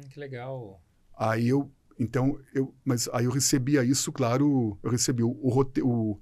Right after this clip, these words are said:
Speaker 2: a sinopse e um capítulo. Pronto. É pouco, claro que é, mas não tem como. Como é que você vai analisar? É, eu te falo uma coisa, esse negócio do M é muito político.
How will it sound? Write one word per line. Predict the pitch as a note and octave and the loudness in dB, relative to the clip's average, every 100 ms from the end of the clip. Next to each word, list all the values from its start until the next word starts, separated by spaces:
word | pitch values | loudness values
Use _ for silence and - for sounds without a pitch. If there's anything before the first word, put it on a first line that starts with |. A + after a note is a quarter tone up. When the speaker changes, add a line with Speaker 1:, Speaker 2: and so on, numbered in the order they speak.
| - | -6
Speaker 2:
a | A2 | -4
sinopse | - C3+ A#2 C#3+ - - A3+ - | 2 2 2 0 -4 -6 -4 0
e | |
um | D3+ | 0
capítulo. | G#3 - G#2+ - G#2+ - _ _ _ _ _ | 0 -4 -6 -6 -14 -16 _ _ _ _ _
Pronto. | B2 - - - - | 2 2 -2 -16 -2
É | C#3 | -2
pouco, | C#3 D#3+ C3 C3+ | 6 6 6 2
claro | - G#3 D3+ | 4 4 4
que | - A2 | 2 0
é, | - - - | -2 -12 -6
mas | F#3 | -4
não | G#3+ F3 | -2 -2
tem | A3 - - | -2 -4 -6
como. | G3+ A#3 G#3+ C#3+ G#2+ - _ - | -4 0 2 2 0 -8 _ -12
Como | - G3+ | -2 -2
é | |
que | A#3 | -2
você | A3+ A3+ | -2 -2
vai | F3+ G3 D#3+ - - - | 2 4 4 0 -12 -2
analisar? | D#3 D#3+ D#3 B2 D#3 D3 - - _ | 2 4 4 4 6 6 2 -10 _
É, | D3+ D#3 - _ - - | -2 -2 -8 _ -20 -2
eu | - | 0
te | - | 4
falo | A#3 | 4
uma | G#3 | 4
coisa, | D#3 G2+ F2+ - - - - - - | 2 0 -2 -8 -14 -20 -20 -20 -2
esse | A#3 - | 0 0
negócio | F3+ C#3 B2+ C3+ | 0 0 -2 -2
do | A#2+ C3+ | 4 6
M | G#2+ F#2+ F2+ _ _ _ _ _ _ _ _ _ _ - | 6 -2 -10 _ _ _ _ _ _ _ _ _ _ -2
é | F3+ | 0
muito | E3+ E3 F3+ G3+ F#3 D3 | 2 4 4 4 4 0
político. | C3+ B2+ G2 - - - | 4 4 4 -4 -16 -20